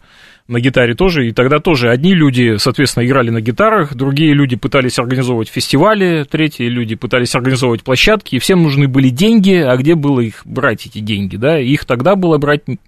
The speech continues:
так особо негде. Но тогда, тогда давали всякие сомнительные, значит, товарищи, ну, в плане там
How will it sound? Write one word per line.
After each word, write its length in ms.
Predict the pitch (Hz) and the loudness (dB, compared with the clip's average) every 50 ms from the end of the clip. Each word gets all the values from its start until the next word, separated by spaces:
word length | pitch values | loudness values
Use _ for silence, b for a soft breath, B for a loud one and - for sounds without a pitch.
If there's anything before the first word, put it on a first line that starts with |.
| 175 151 - _ | -20 -20 -20 _
так 180 | - 123 110 - | -4 -4 -2 -2
особо 360 | 127 - - 143 117 127 123 | -4 0 0 0 0 2 0
негде. 400 | 123 123 117 113 110 110 107 - B B B B B B B B B B B _ | 2 2 0 0 0 -2 -2 -2 B B B B B B B B B B B _
Но 120 | - 117 | -10 -4
тогда, 500 | 107 123 117 123 131 139 147 147 139 135 | -4 -2 0 2 2 2 4 4 2 2
тогда 640 | 113 - 127 117 117 131 143 156 160 156 151 147 139 131 - _ _ - _ | 0 0 -2 -2 0 2 2 2 2 2 2 0 -2 -4 -10 _ _ -20 _
давали 340 | 113 120 139 135 147 156 151 | -4 0 2 2 2 2 0
всякие 300 | - - 143 - - 127 | -2 -4 -6 -4 -4 -4
сомнительные, 720 | - - 143 160 170 160 127 - 113 104 104 101 95 95 | -2 0 2 2 2 2 0 0 -2 -2 -2 -2 -2 -2
значит, 280 | 95 101 98 98 - - | -4 -4 -4 -4 -6 -6
товарищи, 460 | - 117 135 165 185 170 139 - - | -2 0 0 0 0 0 -2 -2 -2
ну, 380 | 117 104 101 120 143 131 107 98 | -2 -2 -2 -2 -2 -4 -4 -6
в 80 | - - | -8 -8
плане 220 | - 107 98 95 | -6 -4 -4 -4
там 240 | - 90 90 87 | -6 -8 -14 -14